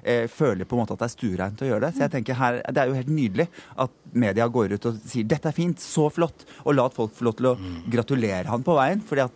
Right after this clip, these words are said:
Speaker 1: da blir det sakte, men sikkert et bitte lite steg av veien nærmere at, eh, man ikke behøver å fortelle foreldrene sine at man er homo etter hvert, men man kan bare si, «Dette er kjæresten min, han heter Trond», så sier hun, «Å, så koselig, har du lyst på kjøttkaker?»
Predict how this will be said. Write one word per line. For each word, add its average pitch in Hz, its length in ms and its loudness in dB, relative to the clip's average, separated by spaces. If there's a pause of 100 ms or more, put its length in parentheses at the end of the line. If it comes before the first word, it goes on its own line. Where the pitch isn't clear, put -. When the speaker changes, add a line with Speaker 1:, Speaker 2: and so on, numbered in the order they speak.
Speaker 1:
da 127 160 4
blir 107 280 -4
det 185 160 2 (180)
sakte, - 380 -2
men 139 100 2
sikkert 127 300 -2
et 120 80 -4
bitte 117 180 -10
lite 123 180 -2
steg 107 220 0
av 110 100 -2
veien 107 220 -2 (280)
nærmere 107 580 0 (220)
at, - 360 -2
eh, 151 220 0
man 156 180 0
ikke - 140 -6
behøver 113 320 0
å 139 60 -4
fortelle 143 280 -2
foreldrene 104 320 0
sine 107 120 -8
at 104 60 -4
man 101 140 -4
er 107 100 0
homo 95 180 -2
etter 98 200 -4
hvert, - 200 -8
men 120 200 2
man 110 180 2
kan 110 160 0
bare 107 160 0
si, 117 120 -2
«Dette 117 160 0
er 160 40 0
kjæresten 151 200 -2
min, 180 160 0
han 180 140 -4
heter 151 160 -4
Trond», 175 220 0
så 175 140 -6
sier 131 120 2
hun, 120 100 -2
«Å, 247 160 4
så 180 220 0
koselig, 131 380 0
har 127 100 2
du 110 80 -2
lyst 107 60 -8
på 123 80 -2
kjøttkaker?» 110 320 -6